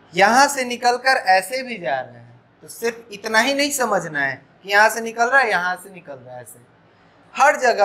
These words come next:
ऐसे समझना है, ठीक है। तो यहाँ से निकल रहा है और हर possible direction में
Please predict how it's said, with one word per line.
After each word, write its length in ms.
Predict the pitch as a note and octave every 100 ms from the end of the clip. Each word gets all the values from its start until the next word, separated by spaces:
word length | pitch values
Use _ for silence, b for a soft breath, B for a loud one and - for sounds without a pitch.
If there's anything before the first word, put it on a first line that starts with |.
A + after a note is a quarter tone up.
| F#3
ऐसे 260 | F#3+ G#3+ G3+
समझना 460 | F3+ D3+ C3 B2+
है, 220 | B2 A#2+ A#2 _ _ _ _ _ _ _ _ _ _ _ _ - - - - - - - - - - - - - - - - - - - - -
ठीक 160 | F#3+ C#4+
है। 100 | D#4+ - _ _ _ _ _ _ _ _
तो 80 | G#3
यहाँ 440 | G3+ G3 G3+ A#3+ C#4
से 160 | C#4 C4
निकल 340 | A#3 A#3 A#3+
रहा 280 | B3+ B3 A#3+
है 240 | A#3 A#3+ C#4+ - _ -
और 120 | F#3+ F#3
हर 300 | A3 B3+ D4 D4
possible 560 | B3 A3+ A#3+ A#3+ B3 A#3+
direction 640 | G#3+ G3 F#3+ - G3+ F3
में 380 | D#3+ E3 A#3 D4